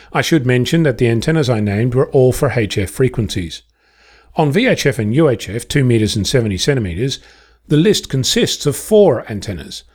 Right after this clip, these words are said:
I started with a simple vertical, and in my car I use that almost exclusively. I also have two larger verticals at home. Depending on what I'm doing, I'll swap between them,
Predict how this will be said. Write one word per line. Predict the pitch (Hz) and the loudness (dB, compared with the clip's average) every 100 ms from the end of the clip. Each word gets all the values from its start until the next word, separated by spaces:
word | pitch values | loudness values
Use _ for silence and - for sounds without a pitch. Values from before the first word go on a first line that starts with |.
| _ _ | _ _
I | - | -4
started | 127 - 131 147 | -2 0 0 0
with | 143 117 | 0 -2
a | |
simple | - 165 151 | 0 0 0
vertical, | 127 113 104 104 156 - | 2 2 2 0 -2 0
and | 147 | 0
in | 160 | 2
my | 156 | 2
car | 117 - 117 127 - | -2 -2 0 0 0
I | |
use | 123 127 139 - | 0 4 2 2
that | 147 135 | 0 0
almost | 135 110 107 107 - | 0 2 2 0 -4
exclusively. | 120 - 139 131 117 92 85 - _ _ _ _ _ _ - | -8 -2 0 0 -2 -6 -10 -12 _ _ _ _ _ _ -4
I | 139 | -2
also | - 165 - | 2 2 2
have | 127 117 - | 2 0 0
two | 139 | 0
larger | 107 127 190 120 | 2 2 2 0
verticals | 104 113 107 104 104 | -2 0 0 0 -2
at | 120 | -2
home. | - 107 85 - - - - | -2 -4 -6 -12 -20 -20 -10
Depending | 120 127 127 127 | -4 0 2 2
on | 113 | 2
what | 120 | 2
I'm | 131 113 | 0 0
doing, | 107 117 131 | 0 2 2
I'll | 110 | 0
swap | 101 - 147 | -2 0 0
between | - - 117 110 | -2 -4 0 0
them, | 139 | 0